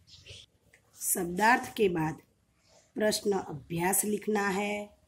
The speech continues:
और last में आपको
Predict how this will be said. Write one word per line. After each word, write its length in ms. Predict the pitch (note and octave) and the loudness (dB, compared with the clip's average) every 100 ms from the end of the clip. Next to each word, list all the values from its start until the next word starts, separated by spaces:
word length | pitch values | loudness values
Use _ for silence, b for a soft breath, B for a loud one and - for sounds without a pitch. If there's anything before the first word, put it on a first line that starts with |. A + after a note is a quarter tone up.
| _ - - _ _ _ _ _ _ - | _ -20 -20 _ _ _ _ _ _ -2
और 260 | G#3 G#3 - - - _ - _ _ - | 2 2 2 -6 -20 _ -20 _ _ -10
last 540 | G#3+ F#3+ G#3+ C4 - C4 | 0 4 6 6 4 0
में 200 | A#3 G#3+ | 2 4
आपको 640 | E3 - F3+ G3 D4 | 2 0 0 2 2